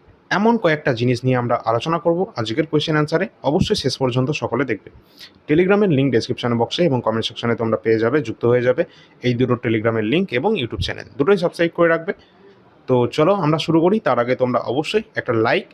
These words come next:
এবং শেয়ার করে দাও, ঠিক আছে? যত বেশি সংখ্যক তোমরা তোমাদের বন্ধুদের, ফ্রেন্ডের মধ্যে শেয়ার করে দাও।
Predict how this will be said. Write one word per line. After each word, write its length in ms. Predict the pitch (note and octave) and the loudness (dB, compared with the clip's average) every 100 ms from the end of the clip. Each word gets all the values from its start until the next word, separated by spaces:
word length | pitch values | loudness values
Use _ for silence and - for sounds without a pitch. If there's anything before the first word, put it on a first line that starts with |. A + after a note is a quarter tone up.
| - | -2
এবং 220 | D3 A#3+ - | 0 0 -2
শেয়ার 280 | - C#3+ A2 | -2 0 2
করে 180 | A2+ | 0
দাও, 140 | G2+ G2 - - | 0 -4 -12 -8
ঠিক 100 | - | -2
আছে? 200 | G#3+ - F#2 _ _ A#2 | -2 -2 -8 _ _ -4
যত 220 | C#3+ D3 | 0 2
বেশি 240 | C#3 D3 | 2 2
সংখ্যক 300 | D3+ C#3+ F#3+ F#3 | 2 0 0 -2
তোমরা 160 | C3 B2+ | 0 0
তোমাদের 300 | B2+ B2 A#2+ | 0 0 -2
বন্ধুদের, 420 | A2+ A2+ A#2 D#3+ - | -2 -4 -2 -2 -4
ফ্রেন্ডের 280 | A#2 A2+ A2+ | -6 -4 -4
মধ্যে 240 | A2 A2 - - | -4 -8 -12 -14
শেয়ার 220 | - B2 | -6 -4
করে 140 | - C3 | -2 -6
দাও। 140 | - | -6